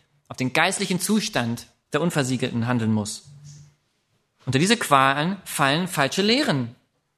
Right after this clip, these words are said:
Horden falscher Lehrer werden auf die Menschheit losgelassen. Und wie die Je-, wie Jesus die Pharisäer beschreibt, sie schlachten Witwenhäuser aus. Wir kennen das, ne? Sind sie krank?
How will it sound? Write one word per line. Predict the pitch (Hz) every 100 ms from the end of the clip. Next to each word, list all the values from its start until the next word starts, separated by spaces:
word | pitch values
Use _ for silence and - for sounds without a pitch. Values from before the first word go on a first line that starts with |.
| _ -
Horden | 202 254 247
falscher | 220 208 208
Lehrer | 170 165 165 165 165 - _ _
werden | 139 147 151 151 147 147 _ _ _ _ _ _
auf | -
die | 147
Menschheit | 139 139 135
losgelassen. | 175 - 127 120 - 113 110 - _ _ _ _ -
Und | 123
wie |
die | 135 143
Je-, | 185 165 147
wie | 143
Jesus | 202 202 175
die |
Pharisäer | 165 151 147 185
beschreibt, | 160 - 151 156 -
sie | 131
schlachten | - 170 180 - 143
Witwenhäuser | 156 - 123 113 117 117 104 -
aus. | 113 107 - - _ _ _ - 147 147 147 _ _ _ _ _ _ _ _ _ _ _ _ _ _ -
Wir | 135
kennen | 233 185
das, | 120 -
ne? | 151 214
Sind | 160 127
sie | 151
krank? | 156 190 233 254